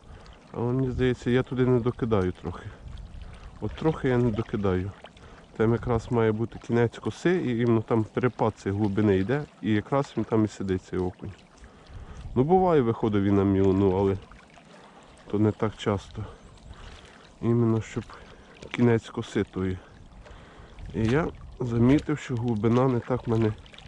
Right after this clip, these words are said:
міняється різко, як я закидаю силіконом, наприклад. Так розумію, що я просто не докидаю туди.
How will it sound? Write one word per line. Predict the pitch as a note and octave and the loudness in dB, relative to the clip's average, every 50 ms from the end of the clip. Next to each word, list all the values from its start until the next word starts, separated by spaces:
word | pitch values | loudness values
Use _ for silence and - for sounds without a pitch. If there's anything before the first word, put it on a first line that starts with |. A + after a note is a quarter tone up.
| - - - - - - - - - - - - - - - - - - - - - - | -20 -20 -20 -20 -20 -20 -20 -20 -20 -18 -18 -18 -18 -20 -20 -20 -20 -20 -18 -14 -6 -2
міняється | G#2 G#2+ G#2 G#2 G#2 G#2 G2+ G#2 A2+ G#2+ - - D3 C3 | 0 2 4 4 4 2 2 0 -2 -4 -4 -4 -2 0
різко, | C3 D3 D3+ - - - E3 E3+ D#3 - - - - - - - - - - - - - - | 0 0 0 -2 -4 -6 -6 -6 -6 -8 -14 -20 -20 -20 -20 -20 -20 -20 -20 -20 -20 -12 -8
як | - - - - | -6 -6 -4 -2
я | D3+ C#3 | -2 -2
закидаю | C3 C#3+ - - C3 B2+ C#3 C#3+ D3 D3 D3+ C#3 - - - - - - - - - - - _ - - - - - _ - - C#3+ C3 - - | -2 -2 -4 -4 -2 -2 0 0 2 2 0 -2 -6 -12 -20 -20 -20 -20 -20 -20 -20 -20 -20 _ -20 -20 -20 -20 -20 _ -16 -14 -14 -14 -8 -6
силіконом, | - C#3 C#3 C#3 - - C3+ C#3+ C#3+ C#3 C#3 | -6 -4 -4 -6 -4 -2 0 2 2 2 2
наприклад. | C#3 C3+ C3+ - - C3+ - - - C#3 - - - - - - - - - - - - - - - - - - - - - - - - - - - - - - - - - - - - - - - - - - - - - - - - | 0 -2 -2 -4 -6 -8 -6 -6 -8 -10 -10 -12 -14 -16 -16 -16 -16 -16 -16 -18 -20 -20 -20 -20 -20 -20 -20 -20 -20 -20 -20 -20 -20 -20 -20 -20 -20 -20 -20 -20 -20 -20 -20 -20 -20 -20 -20 -20 -20 -20 -20 -20 -20 -20 -20 -20 -20 -2
Так | - D#3+ D3+ - | 0 2 2 4
розумію, | F3 F3 D3+ D#3+ F3 D#3+ D#3+ E3 F3+ F#3+ | 4 4 6 8 10 10 12 10 10 8
що | F3 - - D#3+ | 6 2 -2 -2
я | |
просто | C3+ - E3 F3+ E3+ - - D#3 | 0 0 0 0 0 2 4 6
не | C#3 C#3 D3+ E3 | 6 6 6 4
докидаю | D3+ E3 D#3+ - - F#3 D3 B2+ A#2+ A2+ A2+ A#2 A#2 | 2 0 0 0 0 0 2 4 4 4 4 2 2
туди. | - - - E2 E2 B2 A#2+ | 0 -4 -6 -4 -4 -2 -2